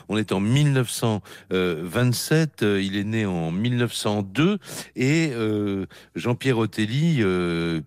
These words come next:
pilote professionnel lui-même, euh, passionné, euh, à la fois de l'histoire de l'aéronautique et, et du personnage de, de, de Lindbergh, euh, m'en avait parlé, je m'en suis souvenu et je vous ai demandé, Jean-Pierre Otelli,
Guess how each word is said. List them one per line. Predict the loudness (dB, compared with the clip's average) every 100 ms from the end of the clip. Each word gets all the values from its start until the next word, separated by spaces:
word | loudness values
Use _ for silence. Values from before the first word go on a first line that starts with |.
| -8
pilote | -4 -4 -4
professionnel | -6 -4 -4 -2 0 2 0 0
lui-même, | 0 2 2 4 4 2 0 -8 -12 -4
euh, | -2 -2
passionné, | -2 -2 0 0 2 2 2 0
euh, | 0 -2 -4 -8 -10
à | -4
la | -2
fois | -2 -2 -2
de | -2
l'histoire | -4 -4 -4 -2
de | 0
l'aéronautique | 0 0 0 -2 -4 -6 -6 -6
et, | -2
et | -4
du | -4
personnage | -4 -4 0 0 2 0 0
de, | -2 -2 -8 -18 -4
de, | 0 0 -2
de | -2
Lindbergh, | -2 0 0 2 4 2 0 -6 -10 -10 -4
euh, | 0 0
m'en | 0 -2
avait | 0 -2
parlé, | -2 -2 2 2 2
je | 0
m'en | -4
suis | -4 -4
souvenu | 0 0 2 2 2
et | 0
je | -2
vous | -2 -2
ai |
demandé, | 0 0 2 2 2
Jean-Pierre | 0 0 0
Otelli, | 0 0 0 0